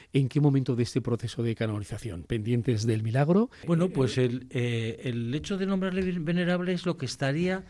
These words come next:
Speaker 2: en, eh, vamos a decir, en nuestra mano. Eso exige una especie de tesis doctoral, que se encargó a unas personas perfectamente capacitadas para ello,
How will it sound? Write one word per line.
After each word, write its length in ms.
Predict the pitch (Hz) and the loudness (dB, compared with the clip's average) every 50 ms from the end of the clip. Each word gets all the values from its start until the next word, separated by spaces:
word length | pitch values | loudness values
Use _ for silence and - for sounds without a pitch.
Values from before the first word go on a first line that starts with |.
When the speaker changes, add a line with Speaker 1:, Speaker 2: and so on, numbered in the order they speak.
| - - - - - | -18 -20 -20 -12 -6
Speaker 2:
en, 280 | 127 120 117 117 120 - - | -4 -2 -2 -2 -4 -4 -6
eh, 140 | 120 110 101 | -6 -6 -4
vamos 220 | 120 139 143 139 | -4 -4 -2 -2
a 80 | 151 143 | -4 -4
decir, 160 | 147 180 175 | -2 -2 -2
en 80 | 156 117 | -2 -2
nuestra 260 | 98 87 - 95 87 | -4 -6 -6 -6 -6
mano. 220 | 87 85 80 98 | -6 -6 -6 -6
Eso 340 | - - - 143 131 131 - | -6 -4 -4 -2 -2 -4 -4
exige 560 | - 123 110 - 147 131 - - 92 80 73 - - - - - - - - _ - | -6 -8 -6 -6 -8 -8 -8 -8 -10 -12 -12 -14 -20 -20 -20 -20 -20 -20 -20 _ -8
una 320 | 143 143 139 139 143 135 | -4 -2 0 2 2 0
especie 400 | 123 110 - - 143 143 - 110 | 0 -2 -2 -4 -4 -2 -2 -4
de 60 | 98 | -4
tesis 280 | 90 - 127 113 117 104 | -4 -4 -6 -6 -6 -6
doctoral, 520 | 101 120 110 - - 131 165 208 240 - | -6 -8 -6 -6 -4 -4 -4 -4 -4 -8
que 160 | - - 90 - | -10 -10 -10 -8
se 100 | - 92 | -6 -8
encargó 440 | 87 82 - 92 92 90 95 95 | -8 -6 -6 -8 -8 -6 -6 -6
a 20 | 98 | -6
unas 200 | 95 95 92 - | -4 -6 -8 -8
personas 480 | - 95 87 - 107 98 95 90 87 | -8 -10 -10 -8 -8 -8 -6 -8 -8
perfectamente 1160 | - - 95 - - 98 92 - 90 87 90 90 85 82 - 87 87 85 85 85 82 85 85 - _ - - - - - - | -10 -10 -10 -8 -8 -8 -8 -8 -8 -8 -8 -8 -10 -10 -10 -10 -8 -6 -6 -6 -8 -8 -10 -12 _ -20 -20 -20 -20 -20 -14
capacitadas 640 | - 98 85 90 - - 92 - 101 101 101 98 - | -10 -10 -10 -8 -10 -10 -10 -8 -8 -8 -8 -8 -8
para 220 | - 117 120 135 | -6 -4 -4 -4
ello, 260 | 143 135 156 180 185 | -4 -4 -4 -6 -8